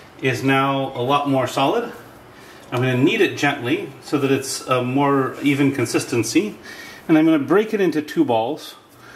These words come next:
one of which should be about twice as big as the other. Okay, the small ball is gonna be the top and the big ball will be the bottom. And then I'm going to put this one on here.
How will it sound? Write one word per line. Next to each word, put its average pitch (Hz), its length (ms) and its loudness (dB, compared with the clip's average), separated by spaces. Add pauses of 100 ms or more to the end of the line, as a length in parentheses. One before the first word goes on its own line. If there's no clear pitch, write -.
(160)
one 208 140 4
of 208 80 0
which 196 140 2
should 165 140 -8
be 156 80 2
about 139 300 0
twice 165 400 -2
as 139 120 -4
big 123 200 -4
as 107 140 -4
the 101 100 -2
other. 87 300 -10 (1000)
Okay, 127 320 0 (300)
the 127 80 0
small 180 340 4
ball 190 480 -4 (200)
is 139 80 -10
gonna 143 180 4
be 131 100 0
the 123 120 -4
top 202 440 -2 (140)
and 139 100 -2
the 123 40 -2
big 135 240 2
ball 135 200 2
will 127 120 -8
be 120 120 -8
the 107 100 -6
bottom. 92 380 -8 (1200)
And 127 200 2
then 139 200 2
I'm 139 160 4
going 131 300 2
to 131 560 0 (960)
put 185 220 0
this 185 220 0
one 156 220 4
on 127 260 -2
here. 214 420 -4